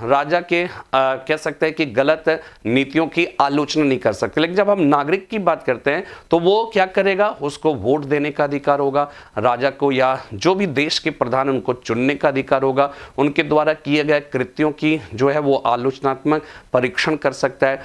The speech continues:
उन्हें विचार अभिव्यक्ति की स्वतंत्रता होगा, freedom to expression होगा, है ना, freedom to move, freedom to walk, ये सब उसमें होगा। लेकिन जब हम इसकी बात करेंगे, ठीक है, जब हम सरसत्तावाद की बात करेंगे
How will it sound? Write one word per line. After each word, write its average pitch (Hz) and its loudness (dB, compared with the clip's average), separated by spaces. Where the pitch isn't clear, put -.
उन्हें 151 2
विचार 147 0
अभिव्यक्ति 120 -2
की 156 -4
स्वतंत्रता 139 -2
होगा, 131 0
freedom 120 -2
to 120 0
expression 143 -2
होगा, 131 2
है 151 2
ना, 135 2
freedom 139 0
to 135 -2
move, 160 4
freedom 127 0
to 123 0
walk, 160 0
ये 202 2
सब 269 0
उसमें 202 2
होगा। 117 0
लेकिन 190 0
जब 254 2
हम 247 0
इसकी 277 -2
बात 214 0
करेंगे, 147 0
ठीक 196 0
है, 240 2
जब 190 2
हम 226 -2
सरसत्तावाद 190 0
की 165 -4
बात 143 0
करेंगे 151 -2